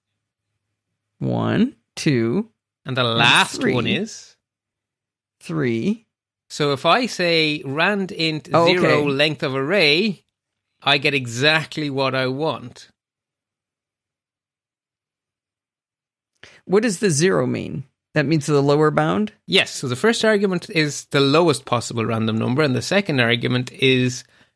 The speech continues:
Speaker 2: the highest possible random number, but it's exclusive. So you'll never get it. So if you say rand
Speaker 1: Okay.
Speaker 2: int zero, len, the name of your array,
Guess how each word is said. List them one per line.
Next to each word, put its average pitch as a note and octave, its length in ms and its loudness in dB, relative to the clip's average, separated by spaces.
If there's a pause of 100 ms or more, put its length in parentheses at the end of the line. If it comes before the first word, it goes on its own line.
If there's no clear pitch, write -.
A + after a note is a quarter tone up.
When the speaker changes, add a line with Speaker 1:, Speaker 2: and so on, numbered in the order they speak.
(800)
Speaker 2:
the B2 180 2
highest A3 460 0
possible A#2 340 -4
random B2 320 2
number, C#3+ 240 2
but B2+ 140 2
it's B2+ 160 -2 (140)
exclusive. - 880 -4 (600)
So - 120 -4
you'll A#2 160 0
never B2 240 2
get B2 340 -2
it. - 400 -4 (1120)
So C3+ 160 -2
if A2 160 -6
you F3 200 2
say C#3+ 280 2
rand C3 360 2
Speaker 1:
Okay. C#3 260 2
Speaker 2:
int E3 220 -4
zero, B2+ 680 -2 (640)
len, D3+ 640 0 (360)
the - 80 -6
name C#3+ 220 2
of B2+ 120 -4
your B2+ 160 -4
array, C#3 640 0